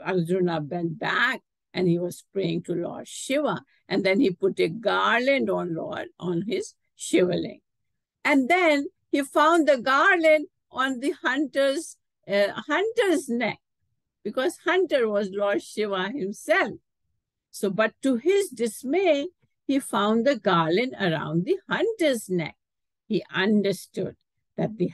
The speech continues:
hunter was Lord Shiva. Shiva became very happy with Arjuna. He came to his real form. Like, we worship Lord Shiva also as a, in this form. This is called a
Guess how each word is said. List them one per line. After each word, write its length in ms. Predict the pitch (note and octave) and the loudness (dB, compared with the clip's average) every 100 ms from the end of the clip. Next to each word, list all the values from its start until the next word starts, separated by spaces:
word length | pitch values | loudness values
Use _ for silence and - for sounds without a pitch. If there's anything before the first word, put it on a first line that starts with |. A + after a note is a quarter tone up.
| - | -2
hunter 500 | G#3 G3+ - - C#3+ | 0 2 0 -4 -8
was 360 | - - F#4 - | -6 -6 -8 -10
Lord 380 | E4+ - - - _ _ | -10 -10 -12 -14 _ _
Shiva. 540 | _ - - - - - _ _ _ _ _ _ _ | _ -16 -8 -6 -6 -10 _ _ _ _ _ _ _
Shiva 440 | - D#4+ G3 F3+ - E3+ | -4 0 2 0 -4 -4
became 540 | F#3+ - F#3+ F#3 B3+ A#3 | -4 -2 -2 -2 -4 -2
very 460 | A3+ A#3 G#3 A3 G3+ | 2 2 2 0 -2
happy 400 | - B2 - D#3+ | -6 -6 -6 -4
with 200 | F3+ - | -6 -8
Arjuna. 600 | - F#3 G#3+ F3+ - - _ _ _ - | -6 -6 -4 -6 -8 -14 _ _ _ -10
He 140 | F#3 - | -10 -4
came 260 | G3+ F#3 F3 | -2 -2 -2
to 160 | F3 | -4
his 300 | F3 E3 D#3 | -4 -6 -8
real 640 | D#3 F3 F#3+ A3+ A#3+ C4+ E4 - | -4 0 2 2 2 2 0 -4
form. 300 | A3+ E3 - _ _ _ _ _ _ _ _ _ _ _ - | -8 -8 -10 _ _ _ _ _ _ _ _ _ _ _ -10
Like, 180 | - G4 _ - | -8 -8 _ -8
we 180 | G#3 B3+ | -4 0
worship 460 | G3+ A#3+ - A3+ G#3 | 2 2 4 0 2
Lord 260 | F#3 F3+ | 2 2
Shiva 300 | - - F#3 | 0 -2 0
also 560 | F#3 - F#3 F#3+ - F#3 | 0 0 0 -2 -2 -2
as 340 | E3+ B3+ F#4 | -2 -4 -6
a, 200 | - B3+ G#4+ _ _ G3+ | -6 -6 -6 _ _ 0
in 260 | G#3 E3+ | 2 4
this 320 | - E4 - | 4 4 2
form. 380 | - D3+ F3+ D3+ | -16 -12 -8 -8
This 180 | D4 - | -10 -8
is 160 | F3+ - | -8 -8
called 380 | - - - | -10 -10 -6
a 80 | G#3 | -4